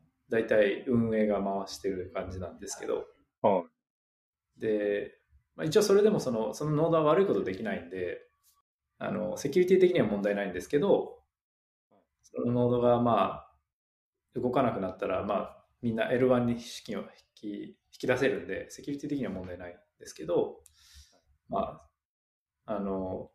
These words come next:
Speaker 1: 検閲性とか、そういった理由で、一応その分散化させようってみんな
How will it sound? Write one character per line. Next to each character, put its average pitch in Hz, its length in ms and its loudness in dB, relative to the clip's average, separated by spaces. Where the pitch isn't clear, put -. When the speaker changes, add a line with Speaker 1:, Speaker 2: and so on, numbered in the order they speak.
Speaker 1:
検 135 360 0
閲 139 180 -4
性 120 280 4
と 117 120 -4
か、 90 360 -2
そ 123 260 2
う - 20 4
い 117 120 0
っ - 20 -14
た 120 120 2
理 110 160 -2
由 110 220 0
で、 135 320 4
一 - 240 -4
応 104 100 2
そ 104 140 -8
の 101 180 -4
分 107 200 -4
散 107 240 -4
化 101 400 -2
さ - 120 -20
せ - 140 0
よ 101 140 4
う - 20 -6
っ - 60 -8
て - 100 -10
み 95 120 -4
ん 90 60 -10
な 90 200 -6